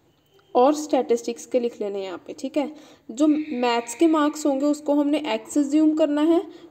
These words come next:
और जो स्टैटिस्टिक्स के मार्क्स होंगे उनको हमने वाई अज्यूम करना है, ठीक है।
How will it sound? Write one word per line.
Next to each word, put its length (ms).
और 160
जो 100
स्टैटिस्टिक्स 760
के 100
मार्क्स 380
होंगे 180
उनको 280
हमने 260
वाई 320
अज्यूम 320
करना 300
है, 140
ठीक 200
है। 120